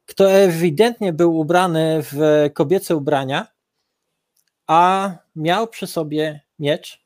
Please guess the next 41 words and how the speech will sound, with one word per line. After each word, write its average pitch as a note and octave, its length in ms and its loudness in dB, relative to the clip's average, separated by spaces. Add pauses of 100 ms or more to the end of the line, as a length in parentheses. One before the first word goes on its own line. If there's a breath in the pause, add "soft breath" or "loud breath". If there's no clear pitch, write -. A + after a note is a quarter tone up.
(460)
dwa D3+ 180 0
miecze E3 300 -4
nawet, A2 440 -14 (640)
o D3 140 2
ile, D#3+ 320 2 (320)
o C#3+ 140 -2
ile, D#3+ 180 0
jak D#3 200 -4
mówię, D3+ 340 -2
e, C#3+ 640 0
wyżej D#3 300 -2
nie D3+ 100 -4
była D3+ 240 0
pochowana D3 520 -4
inna C#3 140 -6
osoba, C3+ 340 -6
która, C3 460 -6 (400)
która C3 680 0
po B2+ 160 -8
prostu C3+ 340 -6
jej, C3 180 -4
której C#3+ 300 -4
ciało C#3 300 0
uległo C3 500 -2
rozkładowi, D3 540 -2
ale D3 140 2
według F3 300 -2
badaczy E3 460 0
nie E3 180 -2
było E3+ 280 2
tam B2+ 280 -10 (420 soft breath)
żadnych D#3 380 -2
dowodów, C#3 440 -2
bo C#3+ 160 -2
badacz, D3+ 420 -2
który C#3+ 340 -4
badał C3 340 0
w - 160 -18
sześćdziesiątym C#3 580 -10
ósmym C3+ 320 -10
roku, C3+ 380 -6